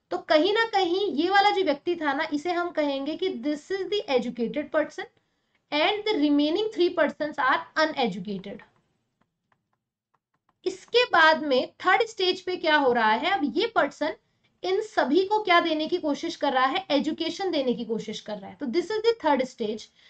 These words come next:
कि अब ये uneducated नहीं कहलाएंगे, अब इनको हम कह सकते हैं कि these are the literate person। okay, Fourth stage तक आते आते क्या होगा कि ये जो चारों व्यक्ति थे ना,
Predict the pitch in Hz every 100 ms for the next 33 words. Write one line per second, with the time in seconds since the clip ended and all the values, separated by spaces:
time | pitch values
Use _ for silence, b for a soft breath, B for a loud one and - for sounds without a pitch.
0 | b _ 392 349 359 370 427 339 370 403
1 | 370 381 370 403 359 339 339 320 277 269
2 | 392 359 339 339 339 381 370 311 311 302
3 | - 359 403 330 339 339 330 359 427 294
4 | 285 - 285 - - 202 - 208 202 294
5 | 302 508 _ _ _ b b _ - 392
6 | 494 480 440 415 415 466 440 359 381 392
7 | 403 370 359 330 311 392 427 381 403 440
8 | 440 330 262 277 415 381 339 359 381 302
9 | 247 294 359